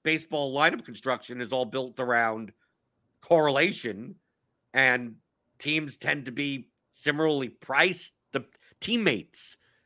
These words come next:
tend to be, if you're gonna stack the Braves, you're spending a lot of money. You're, you're, pr-, you're proud, it's, it's hard not to. The Dodgers, it's hard not to. They may be a cheapie here. They may be a Nicky Lopez here and there to be able to fit that in. But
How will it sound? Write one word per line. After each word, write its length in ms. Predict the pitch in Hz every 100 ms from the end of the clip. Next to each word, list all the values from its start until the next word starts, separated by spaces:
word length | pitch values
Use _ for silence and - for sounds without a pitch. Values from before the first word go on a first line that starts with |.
| _ _ _
tend 160 | 165 160
to 40 |
be, 240 | 143 147 147
if 120 | 123
you're 80 | 160
gonna 140 | 185
stack 280 | 170 190 -
the 80 | 143
Braves, 640 | 151 196 170 147 117 -
you're 180 | 127 180
spending 300 | - 196 170
a 40 |
lot 160 | 156 147
of 60 |
money. 240 | 156 139 87
You're, 240 | 95 120
you're, 160 | 131 135
pr-, 200 | - 143 - _
you're 100 | -
proud, 280 | 123 185 190 151
it's, 380 | 127 139 123
it's 120 | 151 -
hard 280 | 208 202
not 240 | 156 170 -
to. 140 | - - _ _ _
The 80 | -
Dodgers, 560 | 123 175 180 175 107 98
it's 140 | -
hard 260 | 170 170 131
not 260 | 147 143 -
to. 160 | 78 73
They 140 | 131
may 160 | 156 190
be 140 | 190
a 20 |
cheapie 460 | 151 - 196 214 139
here. 160 | 120 - _ -
They 100 | 120
may 120 | 139
be 160 | 143
a 40 | 147
Nicky 280 | 151 147 151
Lopez 500 | 156 214 135 117 101
here 200 | 117 117
and 100 | 117
there 380 | 147 113 110 - _ _ _ _ _ _ _ _
to 60 | 98
be 120 | 120
able 180 | 131 123
to 60 |
fit 240 | 120 139 123
that 180 | 120 120
in. 360 | 165 123 98 104 _ _ _ _
But 280 | - 117 117